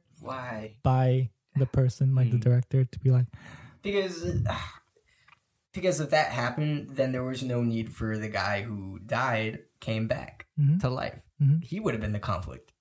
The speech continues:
Speaker 2: Yeah, he
Speaker 1: And
Speaker 2: could have been, yeah,
Speaker 1: and
Speaker 2: it
Speaker 1: it would have been fine 'cause
Speaker 2: Yeah.
Speaker 1: his, I mean, it wouldn't really have been fine, honestly, but it would have been better than having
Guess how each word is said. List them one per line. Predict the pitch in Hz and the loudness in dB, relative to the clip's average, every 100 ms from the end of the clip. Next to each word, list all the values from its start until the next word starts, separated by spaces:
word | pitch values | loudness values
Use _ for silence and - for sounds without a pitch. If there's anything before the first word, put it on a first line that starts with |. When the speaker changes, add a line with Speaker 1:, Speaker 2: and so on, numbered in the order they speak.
| - | -2
Speaker 2:
Yeah, | 220 151 | 0 2
he | 131 | 2
Speaker 1:
And | 165 127 | 2 4
Speaker 2:
could | 285 | 2
have | 247 | 0
been, | 240 220 190 | -2 0 0
yeah, | 214 165 | 2 4
Speaker 1:
and | 143 | 4
Speaker 2:
it | |
Speaker 1:
it | |
would | 175 | 4
have | 185 | 2
been | 196 | -2
fine | 233 208 113 | -2 -2 0
'cause | 135 | 4
Speaker 2:
Yeah. | 139 | 4
Speaker 1:
his, | 117 - _ _ - - - | 4 0 _ _ -20 -6 -2
I | |
mean, | 143 120 | 0 -2
it | 135 131 113 | -4 -8 -4
wouldn't | 113 92 | -4 -4
really | 101 | -4
have | 104 104 | -4 -4
been | 101 - | -6 -8
fine, | - 107 117 151 | -8 -6 -4 -6
honestly, | 135 139 151 - | -6 -6 -6 -4
but | - 139 | -2 0
it | |
would | 143 | 0
have | |
been | 139 131 | 0 0
better | 131 123 | 0 0
than | 120 | 0
having | 120 113 107 104 | 0 0 -2 -4